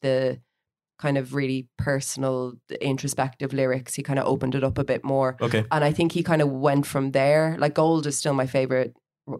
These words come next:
Speaker 1: Ryan Adams record. It's probably most people's favorite Ryan Adams record.
Speaker 2: Yeah.
Speaker 1: But that's not to say that he hasn't done brilliant stuff since. Um,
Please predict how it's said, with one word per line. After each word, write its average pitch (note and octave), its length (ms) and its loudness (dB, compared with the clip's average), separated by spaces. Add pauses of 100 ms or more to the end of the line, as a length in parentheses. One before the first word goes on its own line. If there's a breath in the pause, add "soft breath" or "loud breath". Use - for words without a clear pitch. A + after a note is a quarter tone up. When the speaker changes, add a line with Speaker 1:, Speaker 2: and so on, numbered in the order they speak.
Speaker 1:
Ryan C3 220 0
Adams C3 300 2
record. C3+ 280 0
It's C#3 120 -2
probably D#3 400 4
most C3+ 240 2
people's C3 320 -2
favorite B2+ 280 -4
Ryan B2 200 0
Adams B2+ 260 -2
record. B2+ 400 -4
Speaker 2:
Yeah. A2+ 160 4
Speaker 1:
But E3+ 120 4
that's D#3+ 200 4
not C#3+ 140 2
to D#3 80 0
say C#3+ 160 0
that C3+ 120 0
he C#3 60 0
hasn't C#3 300 -4
done C3 160 -4
brilliant C3 320 -2
stuff C3+ 200 -4
since. F#3+ 440 -2 (400 loud breath)
Um, C#3+ 640 2